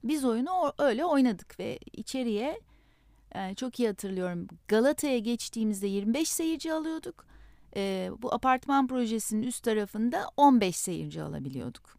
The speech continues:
<laughs> Ve böyle, e, Babilon tabii yıkılıyor o sıra. Yani Babilon'un tam yüksek zamanları, iki bin üç falan filan.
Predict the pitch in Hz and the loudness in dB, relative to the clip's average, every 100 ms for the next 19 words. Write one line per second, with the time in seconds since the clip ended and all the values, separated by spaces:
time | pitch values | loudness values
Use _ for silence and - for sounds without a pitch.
0 | - 208 - - - - - - - - | -4 -4 -4 -20 -20 -20 -20 -20 -20 -20
1 | _ - - 302 - - - - - 359 | _ -20 -20 -20 -18 -20 -14 -12 -10 -12
2 | 320 269 233 220 277 277 285 285 262 226 | -14 -14 -8 0 2 4 4 4 2 2
3 | 220 196 233 254 247 240 240 214 208 - | 0 6 6 8 6 4 4 0 -2 -2
4 | 240 240 220 170 170 - 170 247 330 208 | 0 0 0 0 -4 -6 -4 -4 -4 -6
5 | 175 175 190 185 190 185 196 - 185 185 | -6 -2 -2 0 -2 -2 -2 -2 -2 -2
6 | 175 - 185 - 160 156 151 156 156 185 | -4 -4 -6 -4 -4 -2 -4 -4 -4 -4
7 | 180 185 165 165 - - 160 160 156 - | -6 -6 -4 -4 -6 -10 -8 -6 -8 -4
8 | 233 349 | -4 -4